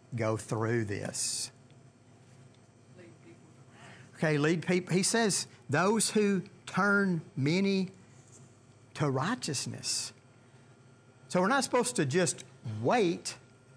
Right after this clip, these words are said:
Speaker 1: like we're sitting at the airport or the bus station or the train depot waiting on somebody to get here. We're supposed to be active. We're supposed to be,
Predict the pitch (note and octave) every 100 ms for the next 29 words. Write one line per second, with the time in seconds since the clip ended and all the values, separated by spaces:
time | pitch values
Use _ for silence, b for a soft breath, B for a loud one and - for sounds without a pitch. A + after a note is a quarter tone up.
0 | - - - - C#3+ - B2+ A#2 - G#3+
1 | F#3 E3+ - B2+ C#3 F3 - E3 E3+ E3+
2 | D#3+ C3+ A#2 G2+ F#2 A#2 D#3+ - D#3+ D#3+
3 | D#3 F3+ D#3 C3+ G#2 G2 - D3 D#3 D3
4 | C#3+ D3 D3+ D3 B2+ G#2 B2 D3 D3 C#3+
5 | C#3+ D3 B B - D#3 D3 D3 C3+ A#2
6 | B2 C#3+ C#3+ D3 D3 B B B D#3 E3+
7 | D#3+ B2+ E3+ F3 - C#3+ D3 C#3+ G3 C#3+
8 | A#2+ D3+ - D3+ E3+ - C#3+ B2+ D3+